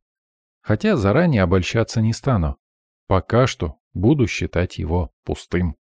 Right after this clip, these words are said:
чтобы уж очень сильно не разочаровываться. Однако подспудное ожидание чуда настоятельно подсказывало мне,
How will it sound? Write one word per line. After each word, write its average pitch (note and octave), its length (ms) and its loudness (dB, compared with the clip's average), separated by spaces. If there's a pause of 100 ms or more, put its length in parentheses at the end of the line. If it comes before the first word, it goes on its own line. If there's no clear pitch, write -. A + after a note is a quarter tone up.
(380)
чтобы F3 320 0
уж G#2+ 140 2
очень A2+ 260 2
сильно G2+ 340 0
не F2 140 0
разочаровываться. F2 1040 0 (1000)
Однако E2 640 -2 (240)
подспудное F#2+ 800 0
ожидание F#2 580 2
чуда G#2+ 480 0 (300)
настоятельно G2 1040 0
подсказывало G2 920 0
мне, D#2 280 -4